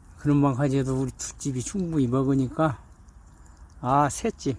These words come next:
세 집이 먹네요. 지금은 김장을 많이 안 하니까 조금만 심어요.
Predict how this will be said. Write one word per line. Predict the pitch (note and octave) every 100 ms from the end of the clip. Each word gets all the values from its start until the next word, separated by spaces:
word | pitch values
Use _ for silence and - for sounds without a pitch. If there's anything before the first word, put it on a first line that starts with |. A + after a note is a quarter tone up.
| -
세 | - G#3
집이 | - E3+ D3
먹네요. | C3 A#2 G#2+ G2+ A#2+ - -
지금은 | B2 C3 C3+ B2+ - -
김장을 | - D3 C#3 C3 A#2+
많이 | A#2 C3 B2
안 | B2 C#3+
하니까 | C#3 B2 - B2 C3 A#2+ - - - - - - - - - - - - -
조금만 | - G3+ G3 E3+
심어요. | - C3 A#2+ A2+ D#3